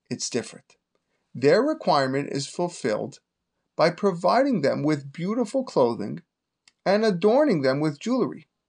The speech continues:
for it is the beauty that they most delight.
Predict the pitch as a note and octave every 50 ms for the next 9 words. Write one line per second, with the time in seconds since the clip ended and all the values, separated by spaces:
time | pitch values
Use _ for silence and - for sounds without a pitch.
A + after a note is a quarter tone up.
0 | _ _ _ _ _ _ _ _ _ _ _ - G#2 G#2+ G#2+ A2 - - A2+ G#2
1 | G#2+ - _ - C#3+ E3 G3+ A#3+ A#3 D3+ A#2 A2+ A#2 - _ _ _ _ _ _
2 | - - B2 - - A2+ B2 C3 C3+ C3 B2 A#2 A#2 A#2 A2+ A2+ A2 - - -
3 | - - A#2+ B2 B2 A#2+ C#2+ -